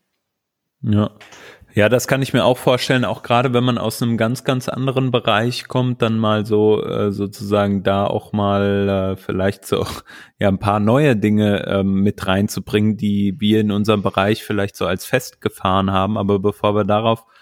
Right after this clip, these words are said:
äh, zu sprechen kommen, äh, wollte ich noch ganz kurz eine Sache erzählen, nämlich was ich,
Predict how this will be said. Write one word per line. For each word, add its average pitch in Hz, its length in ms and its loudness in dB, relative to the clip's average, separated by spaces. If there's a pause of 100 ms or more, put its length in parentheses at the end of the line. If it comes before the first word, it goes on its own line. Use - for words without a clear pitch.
(240)
äh, 104 140 0
zu 101 140 -4
sprechen 120 360 0
kommen, 107 460 0
äh, 62 160 -8
wollte 104 280 0
ich 107 80 -2
noch 104 160 0
ganz 107 300 0
kurz - 460 -2 (260)
eine 107 520 0
Sache 104 300 0
erzählen, 117 400 0
nämlich 107 340 0
was 101 180 0
ich, - 260 -8